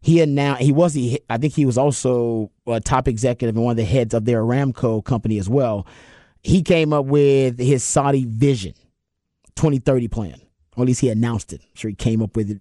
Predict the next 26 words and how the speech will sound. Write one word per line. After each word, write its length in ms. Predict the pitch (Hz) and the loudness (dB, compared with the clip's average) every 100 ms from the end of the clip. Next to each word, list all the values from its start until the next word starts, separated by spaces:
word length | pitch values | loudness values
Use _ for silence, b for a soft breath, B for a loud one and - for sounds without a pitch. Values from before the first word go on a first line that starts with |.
| _ | _
for 240 | - 110 - | -8 -6 -2
over 160 | 104 | -2
year, 300 | 101 131 123 | 0 0 0
for 160 | 101 - | -4 -16
a 60 | - | -6
few 160 | 147 | -2
years, 320 | 120 139 123 - | 0 2 0 0
but 180 | 123 - B | -4 -6 B
he 100 | 143 | -2
announced 380 | 123 156 160 151 | 0 0 0 -2
it 40 | |
in 60 | 131 | -2
twenty 200 | 147 127 | 0 -2
sixteen 580 | - 131 - 151 120 104 b b b b b | -2 -4 0 0 0 -6 b b b b b
and 140 | 143 | 2
basically 320 | 160 160 160 | 2 2 2
laid 60 | 160 | 2
out 80 | 143 | 0
the 80 | 127 | -2
framework 400 | 170 160 147 127 | 0 2 0 0
to 120 | 147 | 0
reduce 540 | 127 113 151 180 170 | 0 0 2 2 0
their 220 | 147 147 135 | 0 0 2
economic 420 | 143 147 143 127 | 0 0 0 -2
dependence 420 | 117 - 151 131 | -2 0 0 0
on 140 | 127 | -2